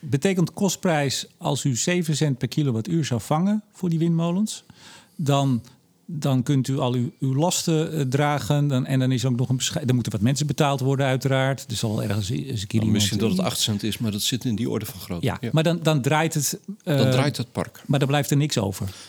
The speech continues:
Speaker 2: Dan blijft er op dat moment, eh, m-, misschien een heel klein beetje over, maar marginaal.
Speaker 1: Oké, maar dan heb je, dan heb je een, een, een wi-, windparkje, dan heb je een paar, paar molens die draaien, daar heb je stroom van en that's it.
Speaker 2: Ja.
Speaker 1: Acht cent,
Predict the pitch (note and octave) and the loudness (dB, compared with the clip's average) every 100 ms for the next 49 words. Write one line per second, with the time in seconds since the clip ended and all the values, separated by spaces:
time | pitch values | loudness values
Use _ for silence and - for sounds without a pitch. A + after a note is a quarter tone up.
0 | - C3 A#2 C3+ C3 - G#2 B2 C#3 C3 | -10 -4 -2 -2 -4 -6 -6 -4 -2 0
1 | B2+ A#2+ A2+ - - - A#2+ G2+ G#2+ G#2+ | 0 0 -2 -6 -10 -12 -10 -8 -6 -6
2 | A2 G#2+ G2+ A#2+ A#2 C#3 B2 A2+ G#2+ A#2 | -4 -6 -6 -6 -4 -4 0 2 2 0
3 | A2 A2 A#2 A2+ B2 A#2 A2 B2+ - A#2+ | -2 0 0 0 0 0 0 0 0 -2
4 | G#2+ G2+ G#2 G2 - G#2+ G2 - F2 E2+ | -2 0 0 -2 -2 -4 -4 -6 -8 -8
5 | - - - - D#3+ - A#2+ B2 C3 D#3+ | -14 -20 -12 -6 -4 -2 0 2 0 0
6 | D#3+ C#3 C3 G#2+ B2 A2+ D3+ B2 D3 D3+ | 0 2 2 0 2 0 0 0 0 0
7 | C#3+ C#3+ D#3 C3+ - C#3 B2 A2 G#2+ G2+ | 0 0 0 0 0 0 0 -2 -2 -4
8 | - A#2+ A2+ A#2+ B2+ A#2+ A#2+ A2+ A2+ A2 | -2 0 2 2 0 -2 -4 -2 0 0
9 | A2+ G#2+ G2+ G#2+ A#2+ G#2+ G#2 A2+ A2 A2 | 0 -2 -4 -4 -2 -2 0 -2 0 -2
10 | G#2 A2 - - - - - _ - - | -2 -2 -4 -8 -12 -18 -20 _ -10 -10
11 | - _ _ - B2+ - G2 F#2 | -10 _ _ -4 -4 -2 -6 -6